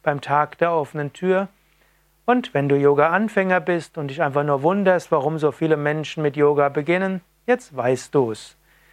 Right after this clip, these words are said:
Also, willst du mit Yoga beginnen? Ja, dann gibt es viele Möglichkeiten. Die beste Möglichkeit wäre, mache in einem Yogakurs mit,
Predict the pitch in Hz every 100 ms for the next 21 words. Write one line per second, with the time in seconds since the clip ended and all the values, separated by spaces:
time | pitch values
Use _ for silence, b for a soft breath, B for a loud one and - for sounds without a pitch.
0 | b b - 139 139 170 202 - 139 147
1 | - 156 151 151 156 156 151 170 180 208
2 | 262 240 _ _ _ - 233 147 - _
3 | _ _ _ _ - 131 127 - 170 -
4 | 202 214 214 208 208 156 - - 139 117
5 | 131 - _ 202 202 233 - 220 202 202
6 | 202 185 - 180 160 160 165 160 160 B
7 | B B - 151 139 156 135 131 147 190
8 | 190 180 - 170 160 165 160 -